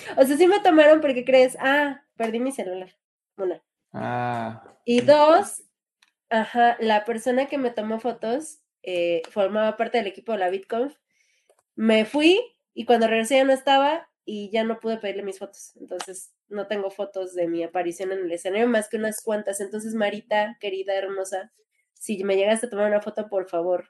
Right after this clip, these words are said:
Speaker 1: mándamela.
Speaker 2: Bueno, Lore, aquí dicen también que deberían pedirle prueba de reservas a, a El Salvador, al doctor Nayib. A ver qué, que haga
Speaker 1: Totalmente de
Speaker 2: prueba de
Speaker 1: acuerdo.
Speaker 2: reservas. Que, que además sabes que está comprando un Bitcoin diario, ¿no? No sé si viste su tweet.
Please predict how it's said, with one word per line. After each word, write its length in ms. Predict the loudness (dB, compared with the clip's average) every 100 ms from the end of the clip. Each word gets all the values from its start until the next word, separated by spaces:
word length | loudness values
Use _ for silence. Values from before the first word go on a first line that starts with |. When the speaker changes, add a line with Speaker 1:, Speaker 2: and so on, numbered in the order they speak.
| _ -10
Speaker 1:
mándamela. 520 | -6 -4 -6 -10 -16 _ _ _ _ _ _ _ _ _ _ _ -20 _ _ _ _ _ -8
Speaker 2:
Bueno, 260 | -2 0 2
Lore, 220 | 2 2
aquí 200 | 2 0
dicen 220 | 0 2
también 300 | 2 2 0
que 100 | 2
deberían 320 | 4 6 4
pedirle 380 | 2 2 2 -2
prueba 260 | 0 2 2
de 40 |
reservas 480 | 2 0 0 0 0
a, 480 | 2 4 2 0 -4
a 80 | -6
El 80 | -4
Salvador, 560 | -2 0 2 2 -2 -10
al 280 | -10 -10 -10
doctor 320 | -12 -10 -8
Nayib. 500 | -6 -4 -4 -6 -12 _ _ _ _ _ _ _ -12
A 120 | -8
ver 180 | -8 -6
qué, 20 |
que 160 | -2 -2
haga 80 |
Speaker 1:
Totalmente 260 | 0 0 0
de 40 |
Speaker 2:
prueba 120 | 0 0
de 60 |
Speaker 1:
acuerdo. 180 | 0 0
Speaker 2:
reservas. 360 | 0 -2 -6 -12
Que, 180 | -4
que 100 | 6
además 280 | 8 8 6
sabes 200 | 6 4
que 60 | 2
está 220 | 2 2
comprando 380 | 2 2 2 2
un 60 |
Bitcoin 320 | 0 0 0 4
diario, 300 | 4 4 0
¿no? 160 | -2
No 120 | -6
sé 120 | -8 -10
si 140 | -6
viste 260 | -4 -6 -12
su 160 | -12
tweet. 220 | -8 -8